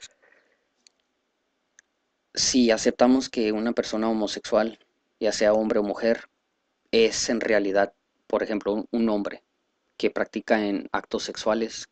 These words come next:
con otro hombre, si aceptamos que es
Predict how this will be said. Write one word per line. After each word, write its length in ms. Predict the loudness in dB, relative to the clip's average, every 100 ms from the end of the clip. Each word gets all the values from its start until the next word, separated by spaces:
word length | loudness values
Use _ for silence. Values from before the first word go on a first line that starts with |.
| _
con 340 | -2 0 0 -2
otro 280 | 0 2
hombre, 260 | 2 0 -8 _ _ _ _ -20 -20 _ _
si 140 | -2 0
aceptamos 720 | 0 -2 0 2 2 -2 -10 _ _ _ _ _
que 260 | 0 2 4
es 380 | 2 -4 -10